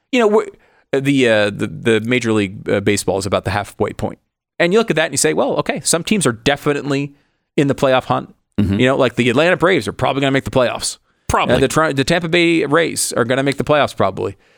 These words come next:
Speaker 1: You've seen some teams be really, really good. The Oakland A's, probably not so much. You can tell that now. What you can't
Speaker 2: Mm-hmm.
Speaker 1: tell is the, is the fifth wild, you know, the fifth seed going to wind up having a good run and become the one or two seed and be the favorite by the playoffs? We don't know that yet.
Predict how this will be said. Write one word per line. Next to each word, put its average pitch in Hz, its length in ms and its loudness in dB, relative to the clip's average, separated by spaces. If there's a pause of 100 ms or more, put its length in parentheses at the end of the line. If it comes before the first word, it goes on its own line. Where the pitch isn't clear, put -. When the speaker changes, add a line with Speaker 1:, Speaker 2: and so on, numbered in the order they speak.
(200)
Speaker 1:
You've 127 220 0
seen 170 180 2
some 160 140 -2
teams 151 260 -2
be 107 160 0
really, 120 220 4
really 135 160 4
good. 123 240 0 (220)
The 135 260 4
Oakland 196 300 2
A's, 233 380 0 (160)
probably 120 380 0
not 120 180 0
so 135 120 2
much. - 360 -4
You 180 140 2
can 320 140 2
tell 226 240 0
that 160 260 -2
now. 110 360 -4 (260)
What 220 100 4
you 247 100 2
can't 302 300 0
Speaker 2:
Mm-hmm. 143 120 2
Speaker 1:
tell 135 160 2
is 143 200 0 (280)
the, 156 200 4 (220)
is 190 160 4
the 175 100 2
fifth - 400 -2 (240)
wild, 127 320 2 (140)
you 143 100 2
know, 131 160 0
the 143 80 0
fifth - 240 0
seed 113 420 0
going 139 240 2
to 135 100 0
wind 131 240 2
up 123 120 2
having 120 260 -4
a 117 40 -2
good 117 180 0
run 202 240 2
and 156 120 -2
become 185 340 -2
the 151 100 0
one 135 160 2
or 139 80 0
two 233 160 0
seed 196 160 0
and 175 60 -4
be 180 80 0
the 180 60 -2
favorite 190 360 -2
by 117 120 0
the 104 100 -4
playoffs? 107 400 -2
We 113 80 2
don't 127 160 0
know 104 140 -4
that - 180 -10
yet. - 180 -16